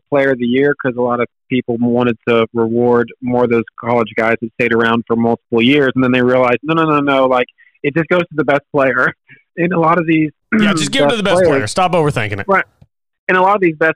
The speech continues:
Speaker 1: players are, you know, the ones that are the one and done coming out. And, I mean, I, I think he's got a really good chance. And, and I'm not trying to drink too much of the,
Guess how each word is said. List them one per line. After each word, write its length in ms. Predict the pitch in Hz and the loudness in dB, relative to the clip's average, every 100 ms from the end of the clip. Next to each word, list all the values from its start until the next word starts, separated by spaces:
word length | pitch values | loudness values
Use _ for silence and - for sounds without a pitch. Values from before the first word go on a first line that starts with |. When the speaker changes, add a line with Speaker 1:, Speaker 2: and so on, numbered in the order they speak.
| - | 0
Speaker 1:
players 240 | 170 160 143 | 2 2 2
are, 220 | 143 135 - _ - | 2 0 -4 _ -8
you 100 | 127 | -2
know, 160 | 123 | -2
the 160 | 117 127 | -2 -2
ones 300 | 131 135 131 | 0 -2 -2
that 80 | 131 | -2
are 80 | 123 | -2
the 80 | 123 | -2
one 220 | 127 127 | -2 -2
and 160 | 123 | -4
done 240 | 127 127 127 131 | -4 -4 -4 -6
coming 300 | 123 120 120 | -4 -4 0
out. 280 | 123 143 | 0 0
And, 100 | 131 127 _ _ - - - | -2 -4 _ _ -20 -10 -2
I 60 | |
mean, 80 | 151 | 0
I, 80 | 139 - | 0 -2
I 140 | 151 156 | -4 -2
think 180 | 147 131 | -2 -4
he's 120 | 131 | -4
got 120 | 131 127 | 0 -2
a 60 | |
really 340 | 117 123 120 113 | 0 -2 -2 -4
good 200 | 120 - | -6 -4
chance. 400 | 123 120 123 120 | -2 0 0 -2
And, 160 | 120 117 127 | -4 -2 0
and 120 | 147 | 0
I'm 140 | 170 | 2
not 200 | 160 131 - | 2 0 -2
trying 220 | 143 139 | 0 0
to 200 | 127 123 - _ 139 | 2 0 -2 _ -6
drink 280 | 151 143 139 143 | -4 -2 -4 -4
too 80 | |
much 220 | 135 131 - | 0 -2 -2
of 140 | 127 120 | -6 -2
the, 360 | 123 123 143 | -2 0 0